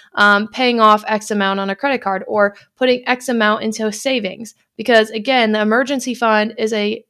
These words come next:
very, very important thing. And I forget, I think it's Manifestation Babe, Catherine Zenkina. I think she calls it an abundance fund.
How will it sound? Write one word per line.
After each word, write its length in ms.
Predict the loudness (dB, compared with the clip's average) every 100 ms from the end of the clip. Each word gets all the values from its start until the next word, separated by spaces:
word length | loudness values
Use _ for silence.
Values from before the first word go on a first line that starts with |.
| -8
very, 340 | 0 2 2
very 180 | 2 0
important 400 | 0 -2 -4 -2
thing. 220 | -2 0
And 60 | -2
I 60 |
forget, 460 | -4 -6 -2 -2 -4 _ _ _ -16
I 80 |
think 220 | -6 -4 -2
it's 180 | -2
Manifestation 840 | 0 0 0 -4 -6 -4 -4 -4 -2
Babe, 260 | 0 -2
Catherine 360 | -2 -4 -2 -4
Zenkina. 500 | -4 -6 -4 -2 -2
I 100 | -4
think 160 | -6 -10
she 80 |
calls 240 | -4 -4 -2
it 100 | -4
an 120 | -4
abundance 520 | -4 -2 0 -2 -4
fund. 380 | -6 -2 -2